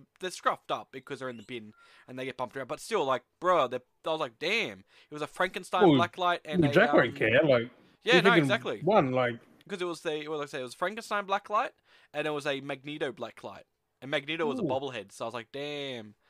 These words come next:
Speaker 1: So
Speaker 2: Bobblehead light.
Speaker 1: Yeah, I was like,
Speaker 2: <laughs>
Speaker 1: "That's pretty cool." I'm
Speaker 2: Bobblehead.
Speaker 1: like, "That's a pretty good pull." I mean, Magneto's really scruffed up though. You can see all the different pop marks and, like, scratches, it's like
Speaker 2: I
Speaker 1: blacks and whites
Speaker 2: know.
Speaker 1: and stuff. It looks dirty.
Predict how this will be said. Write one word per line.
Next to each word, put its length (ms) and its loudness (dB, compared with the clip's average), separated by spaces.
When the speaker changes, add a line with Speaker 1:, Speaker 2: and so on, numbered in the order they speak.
Speaker 1:
So 380 -6
Speaker 2:
Bobblehead 400 6
light. 240 6
Speaker 1:
Yeah, 340 6
I 20 6
was 100 4
like, 140 0
Speaker 2:
<laughs> 0 -
Speaker 1:
"That's 120 -2
pretty 200 -2
cool." 160 4
I'm 60 4
Speaker 2:
Bobblehead. 40 -2
Speaker 1:
like, 180 0
"That's 160 0
a 60 -10
pretty 160 -8
good 220 -10
pull." 180 -2
I 60 -2
mean, 300 -10
Magneto's 460 -2
really 200 -8
scruffed 360 -8
up 100 -6
though. 80 -18
You 100 -14
can 120 -20
see 100 -8
all 60 -6
the 80 -14
different 280 -16
pop 220 -6
marks 460 -4
and, 100 -12
like, 180 -12
scratches, 360 -12
it's 100 -12
like 100 -14
Speaker 2:
I 100 -6
Speaker 1:
blacks 220 -2
and 140 0
whites 180 -6
Speaker 2:
know. 20 -12
Speaker 1:
and 40 -16
stuff. 120 -6
It 40 -8
looks 160 -10
dirty. 400 -4